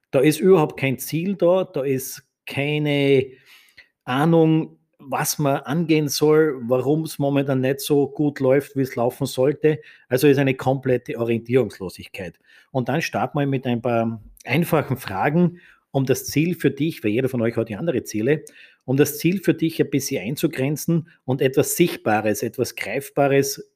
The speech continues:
wieder zumindest am Papier zu haben, damit wir wissen, wo wir uns hin orientieren müssen mit dir.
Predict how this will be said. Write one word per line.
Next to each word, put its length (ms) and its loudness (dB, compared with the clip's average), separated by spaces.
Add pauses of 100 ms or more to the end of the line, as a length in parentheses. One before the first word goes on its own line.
(100)
wieder 760 2 (380)
zumindest 400 4
am 140 -2
Papier 400 4
zu 200 2
haben, 280 2 (300)
damit 320 0
wir 120 0
wissen, 380 -4 (180)
wo 300 4
wir 140 0
uns 160 -2
hin 360 -6
orientieren 680 -4 (160)
müssen 420 2
mit 220 -4
dir. 200 -12